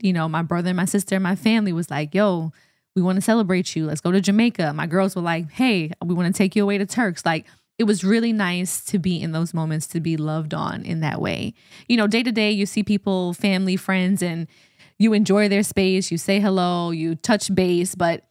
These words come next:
it's different when people purposefully come together to celebrate you and all of your favorite things, and it makes you feel that much more seen,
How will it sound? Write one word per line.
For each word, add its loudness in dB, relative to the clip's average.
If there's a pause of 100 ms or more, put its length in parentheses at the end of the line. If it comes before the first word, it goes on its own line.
(200)
it's -2
different -2
when -4
people 0
purposefully -2
come -6
together -4 (420)
to 0
celebrate 0
you -2
and -4
all -2
of -4
your -2
favorite -4
things, -4
and -2
it -6
makes -4
you 2
feel -2
that 0
much -6
more -2
seen, 0